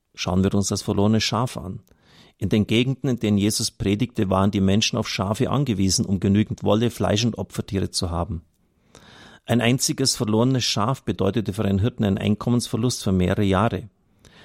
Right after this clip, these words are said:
Deshalb lässt der Hirte die Herde, die anderen neunundneunzig, zurück, um das Entlaufene zu suchen. Und schauen wir uns die verlorene Drachme an. So viel verdiente ein Mann im besten Arbeitsalter am Tag.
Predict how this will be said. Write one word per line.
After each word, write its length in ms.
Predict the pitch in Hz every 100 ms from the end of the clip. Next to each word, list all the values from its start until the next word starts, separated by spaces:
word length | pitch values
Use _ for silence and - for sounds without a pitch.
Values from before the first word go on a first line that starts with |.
| -
Deshalb 320 | - 104 113 101
lässt 280 | 123 -
der 80 | 107
Hirte 260 | 101 123 120
die 220 | - 101
Herde, 480 | 98 104 - 131 123 _ - - - _ _ _
die 60 | -
anderen 320 | 90 92 90
neunundneunzig, 760 | 92 104 95 98 101 110 -
zurück, 400 | - 113 107 - -
um 100 | 104
das 180 | 101 -
Entlaufene 520 | 90 90 90 113 95
zu 120 | -
suchen. 480 | 98 123 104 87 131 _ _ _ _ _ _ _ -
Und 180 | 98
schauen 240 | - 95 110
wir 100 | 107
uns 140 | 104
die 80 | 113
verlorene 400 | - 107 113 123
Drachme 480 | - 95 95 101 -
an. 240 | 87 85 - _ _ _ - - -
So 160 | - 120
viel 200 | 143 147
verdiente 460 | 143 - 113 120 98
ein 100 | 110
Mann 300 | 98 107 120 -
im 120 | 113
besten 380 | 98 101 - 113
Arbeitsalter 840 | 95 104 113 - - 101 - 110
am 160 | 113
Tag. 380 | - 85 80 -